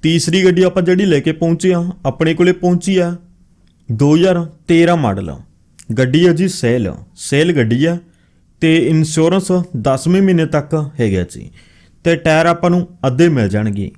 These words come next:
ਗੱਡੀ ਹੈ ਬਾਰ੍ਹਵੇਂ ਮਹੀਨੇ ਦੀ, ਦੋ ਹਜ਼ਾਰ ਤੇਰਾਂ 'ਚ। ਦੋ ਲੱਖ ਸੱਠ ਹਜ਼ਾਰ ਮਾਲਕ ਨੇ ਡਿਮਾਂਡ ਆਪਣੇ ਕੋਲੇ ਲਾ ਕੇ ਭੇਜੀ ਆ।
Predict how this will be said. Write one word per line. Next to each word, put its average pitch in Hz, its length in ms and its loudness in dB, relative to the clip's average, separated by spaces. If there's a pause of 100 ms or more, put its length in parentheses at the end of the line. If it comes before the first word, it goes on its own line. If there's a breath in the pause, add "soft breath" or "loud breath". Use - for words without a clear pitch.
(420 soft breath)
ਗੱਡੀ 135 400 0
ਹੈ 208 60 4
ਬਾਰ੍ਹਵੇਂ 160 460 2
ਮਹੀਨੇ 185 260 2
ਦੀ, 180 200 0 (420)
ਦੋ 139 220 2
ਹਜ਼ਾਰ 170 280 2 (320)
ਤੇਰਾਂ 113 280 0
'ਚ। - 160 -18 (440 soft breath)
ਦੋ 147 240 0
ਲੱਖ 156 220 -2
ਸੱਠ 151 320 -4
ਹਜ਼ਾਰ 190 200 2
ਮਾਲਕ 151 300 -2
ਨੇ 156 140 0
ਡਿਮਾਂਡ 127 460 0
ਆਪਣੇ 135 240 -4
ਕੋਲੇ 135 160 -2
ਲਾ 110 160 -2
ਕੇ 120 200 -6
ਭੇਜੀ 123 460 -4
ਆ। 160 160 -2